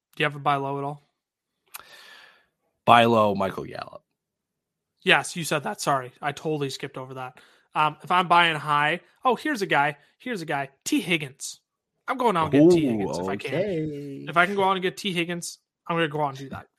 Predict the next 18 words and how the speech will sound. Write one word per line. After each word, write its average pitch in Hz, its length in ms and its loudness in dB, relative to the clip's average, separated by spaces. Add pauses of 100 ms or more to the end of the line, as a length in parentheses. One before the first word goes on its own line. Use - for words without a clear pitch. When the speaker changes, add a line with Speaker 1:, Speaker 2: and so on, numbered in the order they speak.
(420)
Speaker 2:
You've 101 240 -8
got 110 220 4
some 104 360 -4
content 90 600 -6
creators - 440 -8
that 82 140 -10
are - 100 -16
not 57 180 -12 (100)
so - 180 -12
happy - 500 -12
with - 220 -16
this - 240 -12
take, - 360 -16
Lucas. - 500 -14
Defend - 480 -16
it. - 140 -18 (1000)
Speaker 1:
Uh, 208 220 4 (1600)
I, 233 260 2